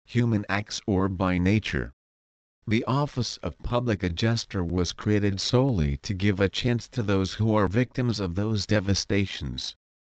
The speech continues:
It's difficult for the claimant to get a fair valuation from insurance companies since the tendency is for the insurers to pay the least amount possible.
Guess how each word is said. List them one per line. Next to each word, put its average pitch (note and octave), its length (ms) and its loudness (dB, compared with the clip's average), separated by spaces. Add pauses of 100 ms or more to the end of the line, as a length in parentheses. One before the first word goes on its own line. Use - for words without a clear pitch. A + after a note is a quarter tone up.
(420)
It's A2+ 240 -2
difficult G#2 640 0
for G2+ 160 0
the F2 100 -2
claimant G#2 540 2
to A2+ 120 -4
get G#2 220 0
a F#2 140 0
fair G2+ 240 0
valuation G2+ 840 0
from F#2+ 300 0
insurance F#2+ 600 0
companies A2 600 0
since B2+ 400 -2
the G#2+ 180 -2
tendency G#2 840 0
is G#2 200 0
for G#2+ 320 0
the G2+ 180 0
insurers F#2 720 0
to G#2 160 -2
pay B2 260 -2
the G#2 180 2
least G2 320 2
amount F#2 380 2
possible. F2+ 640 -4